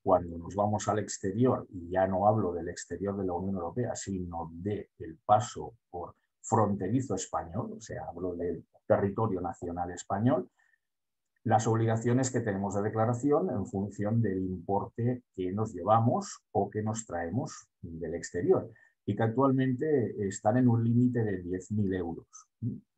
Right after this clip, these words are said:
Cuando salimos por frontera física española, sea por donde sea, por tierra, mar o aire, eh, salimos de España,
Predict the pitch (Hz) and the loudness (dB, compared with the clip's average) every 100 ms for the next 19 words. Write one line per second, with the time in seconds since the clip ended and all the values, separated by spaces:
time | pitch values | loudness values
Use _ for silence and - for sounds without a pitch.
0 | 78 82 82 80 - - 82 82 80 87 | -18 -16 -18 -18 -20 -16 -10 -8 -6 -6
1 | 80 92 98 104 - 98 101 - 98 95 | -4 -2 0 0 -2 -4 -6 -4 -4 -2
2 | 107 98 98 - 107 110 104 - 110 104 | 0 0 -2 -4 -4 -2 -4 -4 -2 2
3 | 127 156 190 - _ _ _ _ 85 82 | 6 6 4 0 _ _ _ _ -6 -4
4 | 85 87 87 90 123 147 160 - 90 - | -4 -6 -6 -2 2 6 4 2 -8 0
5 | 101 95 95 92 98 120 147 185 208 - | 0 2 2 2 4 4 4 2 0 -6
6 | _ _ _ - 87 92 - 92 110 98 | _ _ _ -10 -8 -8 -6 -2 0 0
7 | 98 95 - 123 135 147 139 | -2 -2 4 4 4 0 -2